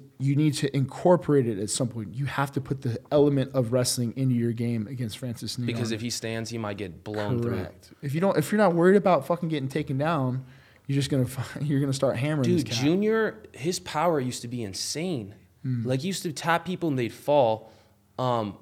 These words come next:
Speaker 2: I just don't think, I think he's gotten a lot older, and I think if Francis connects once,
Speaker 1: I
Speaker 2: that would
Speaker 1: agree.
Speaker 2: just be so crazy if Francis just blows through Kane and Junior back to back.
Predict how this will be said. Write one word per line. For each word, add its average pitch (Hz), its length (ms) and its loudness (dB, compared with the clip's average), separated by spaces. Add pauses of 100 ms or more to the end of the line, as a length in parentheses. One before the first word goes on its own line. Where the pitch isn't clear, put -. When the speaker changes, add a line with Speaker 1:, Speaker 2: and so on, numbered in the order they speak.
Speaker 2:
I 131 160 0
just 156 260 -4
don't 147 280 0
think, 143 180 -4
I 120 60 -6
think 175 200 -6
he's 139 140 -4
gotten 131 220 0
a 117 60 -4
lot 117 240 -2
older, 131 340 -2
and 113 80 -4
I 123 100 -4
think 139 240 -4
if 110 120 -4
Francis 120 420 -6
connects 110 480 -10
once, 110 520 -8 (280)
Speaker 1:
I 139 100 -8
Speaker 2:
that 135 140 8
would 175 80 12
Speaker 1:
agree. 208 80 6
Speaker 2:
just - 180 -2
be 233 120 2
so 151 340 6
crazy 139 400 4
if 127 80 2
Francis 127 340 -2
just 113 220 -6
blows 113 240 0
through 113 140 -8
Kane 107 220 -6
and 101 120 -6
Junior 98 280 -8
back 98 220 -8
to - 80 -16
back. - 300 -16